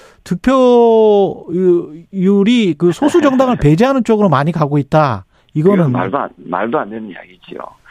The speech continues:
Speaker 1: 아, 그래요?
Speaker 2: 그랬다 하면 대통령, 대통령 선거에서 대통령이 된 후보와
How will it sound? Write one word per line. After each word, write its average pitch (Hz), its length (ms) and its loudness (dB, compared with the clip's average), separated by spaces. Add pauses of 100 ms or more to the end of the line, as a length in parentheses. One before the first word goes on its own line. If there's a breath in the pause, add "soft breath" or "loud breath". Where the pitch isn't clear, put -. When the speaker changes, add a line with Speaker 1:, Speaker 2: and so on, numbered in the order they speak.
Speaker 1:
아, 123 120 -8
그래요? 135 240 -2
Speaker 2:
그랬다 143 160 -2
하면 160 200 -14
대통령, 180 760 -4
대통령 170 600 -6 (1200)
선거에서 135 340 -2
대통령이 151 640 -6
된 123 720 -4 (400)
후보와 90 760 -4